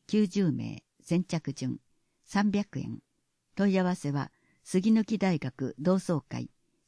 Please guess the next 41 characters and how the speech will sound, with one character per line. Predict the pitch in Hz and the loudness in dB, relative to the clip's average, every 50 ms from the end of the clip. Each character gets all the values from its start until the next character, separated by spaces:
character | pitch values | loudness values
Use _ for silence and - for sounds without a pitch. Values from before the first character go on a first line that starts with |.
| - - | -8 0
塩 | 185 196 202 196 | 2 4 4 4
沢。 | - - 156 151 135 131 127 - - _ _ _ _ _ _ _ - | 2 0 -2 0 -2 -4 -8 -10 -14 _ _ _ _ _ _ _ 2
電 | 160 190 196 185 170 | 4 6 6 6 6
話、 | 160 151 - - _ _ _ _ _ _ _ | 4 2 2 -2 _ _ _ _ _ _ _
零 | - 180 214 220 220 | 0 2 2 2 2
九 | - - 233 202 156 143 | 2 2 2 4 4 2
零 | 139 151 147 135 131 - _ _ _ _ _ _ 170 | 0 -2 -4 -4 -6 -10 _ _ _ _ _ _ 2
五 | 180 214 226 | 4 6 6
四 | 226 233 226 214 180 147 | 6 6 4 2 0 0
九 | - - 170 175 | 0 0 -2 -2
九 | - - - 165 156 131 | -2 -2 0 0 0 0
の | 127 131 131 - - - | 0 -4 -6 -6 -6 -2
五 | 156 190 226 226 | 2 2 4 4
七 | 214 220 220 196 151 | 2 2 2 0 0
一 | 131 - 143 - - 151 147 | -2 -4 -6 -6 -4 -2 0
二。 | 147 143 135 131 - - _ _ _ _ _ _ _ _ _ _ _ _ _ _ _ _ _ _ _ _ _ _ _ _ _ _ _ _ _ _ _ _ _ _ _ _ _ _ _ | 0 0 -2 -2 -6 -12 _ _ _ _ _ _ _ _ _ _ _ _ _ _ _ _ _ _ _ _ _ _ _ _ _ _ _ _ _ _ _ _ _ _ _ _ _ _ _
死 | - - - 190 202 | -18 -2 2 4 6
ぬ | 233 247 | 6 4
こ | - - 233 | 4 0 -2
と | - 226 | -2 -4
か | - - 156 | -2 0 0
ら | 156 151 | 0 0
考 | - - 156 165 165 156 165 | -2 0 0 2 2 2 2
え | 160 151 135 | 0 0 0
る | 135 139 131 - _ _ | 0 -2 -4 -4 _ _
医 | 165 208 | -2 0
療、 | 190 208 180 143 127 - - _ | 2 2 0 0 -2 -6 -12 _
ケ | - 180 180 160 | -2 0 2 2
ア。 | 135 117 - - _ _ _ _ _ _ _ _ _ _ _ _ | 0 -2 -6 -12 _ _ _ _ _ _ _ _ _ _ _ _
著 | - - 190 | 0 2 4
名 | 202 214 220 226 214 | 4 4 4 4 2
な | 208 214 196 | 2 0 -2
実 | - - 196 190 - - 220 | -2 -2 -4 -4 -2 0 0
践 | 220 | 0
者 | 220 - 160 147 | 0 0 0 0
の | 143 139 127 - - | 0 0 -2 -4 -6
リ | 139 156 160 165 | -4 -2 0 0
レ | 202 208 | 0 0
ー | 190 | 0
ト | - - 160 | -2 -2 -4
ー | 131 | -4